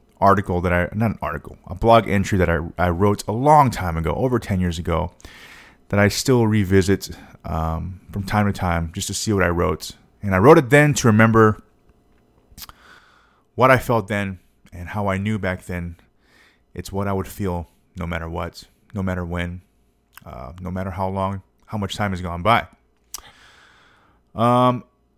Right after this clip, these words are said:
about a week and a half ago, uh, my brother, who lives with my parents, uh, we had to call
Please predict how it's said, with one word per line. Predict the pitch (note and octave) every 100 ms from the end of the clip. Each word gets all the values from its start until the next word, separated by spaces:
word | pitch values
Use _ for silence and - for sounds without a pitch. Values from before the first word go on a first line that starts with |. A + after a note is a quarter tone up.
| _ _ _ _ _ -
about | B2+ D3+ D3 -
a |
week | C3 C3+
and | C3
a |
half | A#2+ C#3
ago, | A2 A2+ G#2+ G2 - - - - - -
uh, | G2 F#2+
my | F#2
brother, | F2+ G#2 G#2
who | G#2
lives | G#2+ G#2
with |
my | F#2+
parents, | - E2+ E2+ - - - _ _ _ -
uh, | E2+ D#2
we | E2
had | D#2+
to | E2+
call | - G2 F#2 F#2+ F2+